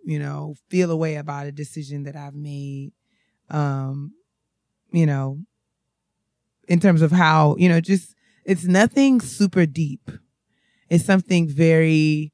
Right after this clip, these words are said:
superficial, something very, when I say superficial, I mean, it's, like, surface. So it's like, let's say for the sake of the argument, 'cause I don't know if I'm ready to just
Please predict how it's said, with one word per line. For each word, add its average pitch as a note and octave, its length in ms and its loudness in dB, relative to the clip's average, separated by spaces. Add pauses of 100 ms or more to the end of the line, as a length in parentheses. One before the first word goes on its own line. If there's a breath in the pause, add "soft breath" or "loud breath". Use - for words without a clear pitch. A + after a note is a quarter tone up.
(100)
superficial, D3+ 1160 -2 (300)
something F3+ 440 -4
very, D#3+ 340 2
when F3 360 -4
I F3+ 60 0
say F3+ 140 -6
superficial, F3 500 -6
I D3+ 80 -8
mean, D3+ 180 -6
it's, D3 140 -10
like, C#3+ 160 -12
surface. - 720 -14 (400 soft breath)
So E3+ 260 2
it's D3 260 -2
like, D#3 220 -2
let's F3+ 240 0
say E3 400 0
for D#3 200 -2
the C#3+ 100 -2
sake E3+ 240 -4
of E3+ 100 -4
the F#3 140 0
argument, C#3 520 -6
'cause C#3+ 120 -12
I C#3+ 100 -6
don't C#3+ 220 0
know D3 160 2
if D3 100 -6
I'm C#3 160 -4
ready C#3+ 220 -6
to C#3 100 -12
just C#3 380 -10